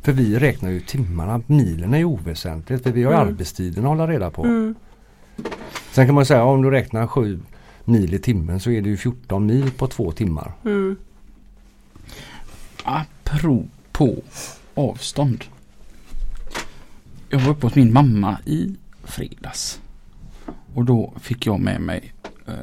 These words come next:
Speaker 3: jag brukar alltid få en liten påse utav mamma med mig hem. M-, med något så här från pappa.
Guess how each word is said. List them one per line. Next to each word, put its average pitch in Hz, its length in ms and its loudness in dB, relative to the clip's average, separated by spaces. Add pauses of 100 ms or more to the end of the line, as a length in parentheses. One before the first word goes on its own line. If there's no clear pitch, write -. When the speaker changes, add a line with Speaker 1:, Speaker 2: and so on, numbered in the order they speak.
(340)
Speaker 3:
jag 135 80 4
brukar 175 200 2
alltid 175 120 0
få 196 80 8
en 139 80 12
liten 107 160 2
påse - 480 2 (220)
utav 180 220 0
mamma 120 260 4 (560)
med 120 180 2
mig 113 100 4
hem. 117 140 2 (680)
M-, 139 460 6
med 139 120 12
något 131 320 6
så - 180 -2
här 80 120 -2
från 107 200 -2
pappa. - 400 -2